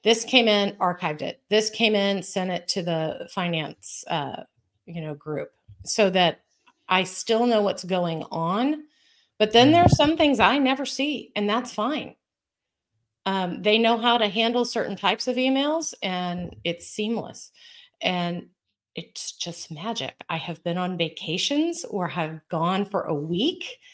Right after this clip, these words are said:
Speaker 1: and I come back and I have three emails because they handled everything.
Speaker 2: That's
Speaker 1: Never looked
Speaker 2: awesome.
Speaker 1: at it. So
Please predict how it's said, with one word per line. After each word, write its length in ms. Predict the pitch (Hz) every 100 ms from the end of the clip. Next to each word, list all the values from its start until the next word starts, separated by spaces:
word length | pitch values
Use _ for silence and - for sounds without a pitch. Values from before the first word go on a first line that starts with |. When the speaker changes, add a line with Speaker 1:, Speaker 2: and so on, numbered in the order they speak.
| - - _
Speaker 1:
and 140 | 202 190
I 180 | 180 175
come 260 | - 247
back 420 | 247 208 247 277 - _ - - _ _
and 100 | 175
I 80 | 165
have 320 | 160 160 135 - - -
three 240 | 214 240 165
emails 460 | 143 113 - - -
because 300 | - 165 -
they 80 | 139
handled 420 | - 143 151 143
everything. 500 | - - - - - _ _ _ _ _ _ _ _ -
Speaker 2:
That's 180 | 165 160
Speaker 1:
Never 120 | 160
looked 180 | 143 -
Speaker 2:
awesome. 160 | 110
Speaker 1:
at 160 | - -
it. 120 | - _ _
So 440 | - 233 202 190